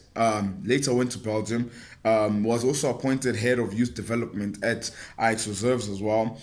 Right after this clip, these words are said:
um, was assistant manager at Porto, assistant manager in, in Ukraine as well,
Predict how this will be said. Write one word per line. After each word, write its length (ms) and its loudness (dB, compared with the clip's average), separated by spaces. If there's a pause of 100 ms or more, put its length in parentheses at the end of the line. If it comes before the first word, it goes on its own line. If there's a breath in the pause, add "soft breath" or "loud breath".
(260 loud breath)
um, 680 4
was 220 2
assistant 420 0
manager 280 2
at 120 -6
Porto, 320 -2
assistant 480 0
manager 320 2
in, 300 0
in 180 4
Ukraine 480 0
as 160 -4
well, 300 2